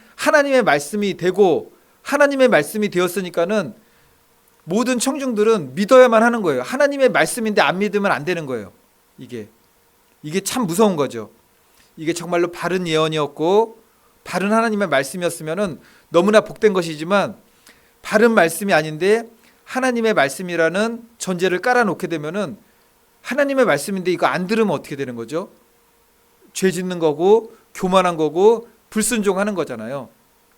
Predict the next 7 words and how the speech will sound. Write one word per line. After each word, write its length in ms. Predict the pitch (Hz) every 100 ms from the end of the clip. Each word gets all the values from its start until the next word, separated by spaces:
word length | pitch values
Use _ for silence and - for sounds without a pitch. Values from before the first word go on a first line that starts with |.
| _ _ _
네, 140 | 139 143
이런 340 | 143 180 190
일들이 560 | 180 151 156 196 226 220 _ _
지금도 420 | - 151 147 175
일어나고 460 | 156 151 165 156 156
있다라는 480 | 123 185 170 143 113
거죠. 320 | 101 110